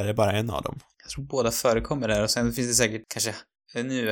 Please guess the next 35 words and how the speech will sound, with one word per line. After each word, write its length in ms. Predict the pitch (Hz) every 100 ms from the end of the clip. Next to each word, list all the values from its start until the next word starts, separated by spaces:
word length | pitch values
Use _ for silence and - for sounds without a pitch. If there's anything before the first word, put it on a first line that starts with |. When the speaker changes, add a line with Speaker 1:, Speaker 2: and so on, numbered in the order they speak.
| 110
Speaker 2:
tar 120 | - 107
jag 40 |
i 40 |
och 40 | 104
för 20 | 104
sig 40 |
väldigt 300 | 110 104 104
mycket 220 | 101 -
i 20 | 101
luften, 340 | 98 - 101
men 260 | 107 107 107
jag 120 | 110
tänker 180 | 127 120
att 60 | 113
det 60 |
kanske 320 | 107 117 107
finns 180 | 113 113
någon 100 | 113
sorts 240 | - - -
förakt 440 | 120 135 - -
mellan 380 | 120 110 120 139
de 180 | 95 90
två 160 | 107
grupperna 440 | 104 110 - 143 -
också. 220 | - -
Speaker 1:
Ja, 200 | 110 139
kanske. 500 | - 170 110 196 110 - _ -
Jag 120 | 120
vet 140 | 190 110
inte. 160 | 98
Speaker 2:
Jag 60 | 95
kan 80 | 143
Speaker 1:
Raggar-, 260 | 131 165
Speaker 2:
tänka 340 | - 131
mig 40 | 113